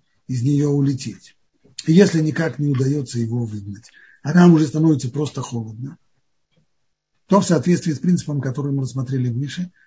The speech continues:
мы сможем закрыть окно, несмотря на то, что воробей останется в комнате. Что это за принцип? Это то-, тот ограничительный принцип мудрецов, которые не ставят свои запреты,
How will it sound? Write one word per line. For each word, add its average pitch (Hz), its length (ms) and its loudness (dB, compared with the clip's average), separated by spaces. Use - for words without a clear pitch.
мы 135 80 -4
сможем 127 720 -2
закрыть 131 420 -8
окно, 151 340 -4
несмотря 139 340 -4
на 127 140 -6
то, 139 120 -10
что 131 180 -14
воробей 113 460 -8
останется 113 460 -16
в - 80 -20
комнате. 117 340 -6
Что - 160 0
это 175 140 2
за 135 140 -4
принцип? 107 420 -14
Это - 180 -6
то-, 262 280 2
тот 247 220 -2
ограничительный 196 600 2
принцип 165 400 -2
мудрецов, 143 480 -4
которые 139 580 -2
не 170 560 8
ставят 165 480 -2
свои 139 540 -4
запреты, 147 840 -2